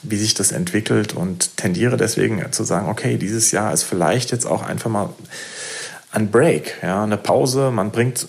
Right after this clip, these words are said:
trotzdem eine neue Platte raus, man ist ja trotzdem in der Lage, irgendwie Videos und, ähm,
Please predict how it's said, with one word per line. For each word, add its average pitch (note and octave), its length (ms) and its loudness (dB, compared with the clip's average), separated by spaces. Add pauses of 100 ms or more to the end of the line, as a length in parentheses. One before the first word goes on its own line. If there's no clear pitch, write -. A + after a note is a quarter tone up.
trotzdem - 400 0
eine B2 100 -2
neue A2+ 260 2
Platte A2+ 340 0
raus, G2+ 320 0
man E2+ 120 -4
ist - 160 0
ja - 100 -2
trotzdem - 680 -2
in A2+ 120 -4
der G2+ 100 2
Lage, G2 360 2
irgendwie A2+ 300 2
Videos A2 560 0
und, G#2+ 300 -4
ähm, G2+ 320 -4